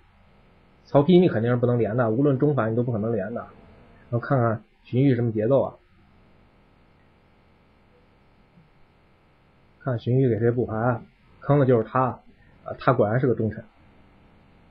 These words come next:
坑的就是他。然后看看曹丕的动作，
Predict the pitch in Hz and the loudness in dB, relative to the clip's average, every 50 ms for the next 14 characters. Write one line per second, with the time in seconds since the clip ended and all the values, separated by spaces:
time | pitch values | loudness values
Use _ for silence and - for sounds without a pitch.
0 | _ _ _ _ _ _ _ _ _ _ _ _ _ _ - _ _ _ _ _ | _ _ _ _ _ _ _ _ _ _ _ _ _ _ -20 _ _ _ _ _
1 | _ _ - _ _ _ _ _ _ - - - 156 151 147 127 123 117 110 107 | _ _ -20 _ _ _ _ _ _ -12 -4 -2 0 0 2 2 2 0 0 -2
2 | 107 101 101 101 107 - - - - - - - - - - - - - - - | -4 -6 -6 -8 -10 -14 -20 -20 -20 -20 -20 -20 -20 -20 -20 -20 -20 -20 -20 -20
3 | - - - - - - - - - - - _ _ - _ - - - - - | -20 -20 -20 -20 -20 -20 -20 -20 -20 -20 -20 _ _ -20 _ -20 -20 -20 -20 -20
4 | - - - - - - - - - - 123 127 - - 143 127 120 - 123 123 | -14 -10 -8 -6 -4 -2 0 2 2 2 2 2 2 2 2 2 2 2 0 0
5 | 131 147 156 156 127 123 110 98 98 - - - | 2 2 2 2 2 0 -2 -4 -6 -10 -12 -16